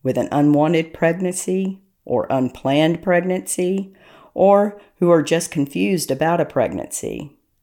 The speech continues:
There are many people out there who are ready to talk, listen,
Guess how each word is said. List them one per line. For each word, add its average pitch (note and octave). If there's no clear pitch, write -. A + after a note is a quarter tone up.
There F#3+
are C3+
many E3
people F#3+
out B2+
there A2+
who D3+
are C#3
ready D3
to A#2+
talk, E3
listen, F3+